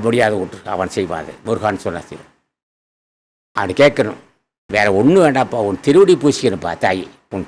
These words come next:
திருவடி பூசித்து ஆசி வரணும், அது ஒண்ணு போயிடா." அப்போ என்ன செய்யறான்? முத பூசிக்கும் போது அறிவு வரும். அப்ப என்ன செய்ய? தயவு செஞ்சு வரும், கொடுக்கக்கூடிய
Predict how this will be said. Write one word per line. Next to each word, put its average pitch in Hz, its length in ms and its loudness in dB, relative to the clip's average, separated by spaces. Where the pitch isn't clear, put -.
திருவடி 185 320 6
பூசித்து 165 380 4
ஆசி 117 200 2
வரணும், 90 280 -4
அது 110 160 0
ஒண்ணு 135 180 2
போயிடா." 113 240 -2
அப்போ 110 260 2
என்ன 139 200 4
செய்யறான்? 120 280 4
முத 127 260 4
பூசிக்கும் 131 340 2
போது 151 120 2
அறிவு 104 200 -2
வரும். 87 180 -8
அப்ப 113 160 0
என்ன 135 140 2
செய்ய? 160 260 -6
தயவு 117 240 0
செஞ்சு 90 260 -4
வரும், - 220 -12
கொடுக்கக்கூடிய 123 480 2